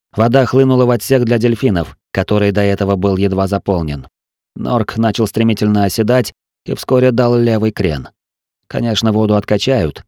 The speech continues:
пробоину заделают, но скорость уже была потеряна. «Картечу заряжай! Приготовиться к абордажу! Шевелитесь, дьяволовы дети!»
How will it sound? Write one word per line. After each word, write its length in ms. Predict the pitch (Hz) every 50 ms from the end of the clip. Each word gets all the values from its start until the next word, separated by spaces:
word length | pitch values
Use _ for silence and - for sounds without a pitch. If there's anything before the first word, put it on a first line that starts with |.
| _ -
пробоину 480 | - 82 82 85 92 92 92 92 90
заделают, 600 | 87 95 92 90 107 117 110 101 92 87 85 - - _ _ _ _ _ _
но 120 | - 120 110
скорость 480 | - - 127 127 131 135 123 - -
уже 240 | 143 127 110 127 127
была 320 | 120 127 127 113 104 104 -
потеряна. 600 | - 101 - - 92 80 76 73 69 65 64 - _ _ _ _ _ _ _ _ _ _ _ _ _ -
«Картечу 680 | 90 101 127 135 135 117 160 170 175 170 - 170 170 147
заряжай! 760 | 160 160 160 151 139 160 156 151 143 131 110 92 78 - _ _
Приготовиться 760 | - 113 113 120 131 135 131 160 156 151 156 147 131 - 151 135
к 60 | 156
абордажу! 720 | 151 143 151 151 147 160 165 160 139 127 131 117 104 90 - _ _ -
Шевелитесь, 720 | - - 160 175 175 175 180 185 190 175 151 180 160 131
дьяволовы 680 | 110 113 151 170 175 170 160 156 156 151 151 156 156
дети!» 600 | 135 156 160 151 131 - 131 120 110 101 92 -